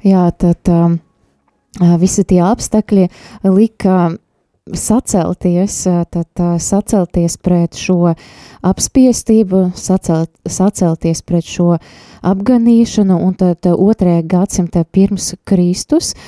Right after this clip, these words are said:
tad notika šī mak-, makabeja vai makabiešu, ā, sacelšanās, to vada brāļi Makabeji, un tad ebreju, ā, tauta, ā, cīnas par savu identitāti, un, ā,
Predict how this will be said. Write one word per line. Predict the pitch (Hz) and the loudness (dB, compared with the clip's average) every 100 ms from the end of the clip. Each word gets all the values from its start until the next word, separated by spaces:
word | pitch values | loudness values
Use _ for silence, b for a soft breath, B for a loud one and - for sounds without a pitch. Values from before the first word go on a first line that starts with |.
| B | B
tad | - 185 | -12 -2
notika | 190 208 190 - 175 | 0 2 0 0 -2
šī | 165 - 170 170 | -2 0 2 0
mak-, | - 180 180 - - | 0 -2 -2 -2 -2
makabeja | 180 190 190 160 160 160 | 0 0 0 0 0 0
vai | 160 | 0
makabiešu, | 160 185 - 156 170 170 170 180 | 0 -2 -2 -2 0 0 0 -4
ā, | - - - - 175 | -4 -10 -14 -2 0
sacelšanās, | 165 - 160 - 254 285 - 320 202 - | 0 -2 -2 0 0 -2 -2 -2 -2 -2
to | 165 | -2
vada | 165 185 175 | 0 0 0
brāļi | 151 170 180 175 B B B | 0 2 2 0 B B B
Makabeji, | - 165 - 214 262 294 294 254 190 | -2 -2 0 0 2 4 4 4 2
un | 185 208 247 233 | 0 2 0 0
tad | 202 - B B B B | -2 -2 B B B B
ebreju, | - 190 185 170 170 | -2 0 2 2 2
ā, | - _ - 175 170 | -2 _ -2 0 0
tauta, | - 180 233 - 175 | 2 2 2 0 -2
ā, | 165 - _ 180 175 | -2 -6 _ 0 0
cīnas | - 185 196 240 226 175 | 0 0 2 2 0 -2
par | - 175 | -4 -4
savu | - 175 160 | -2 0 0
identitāti, | - 202 170 156 - - 165 165 165 170 | 0 0 -2 -4 -10 -4 0 0 0 0
un, | 160 156 170 165 B B B | 0 0 -2 -4 B B B
ā, | - | -4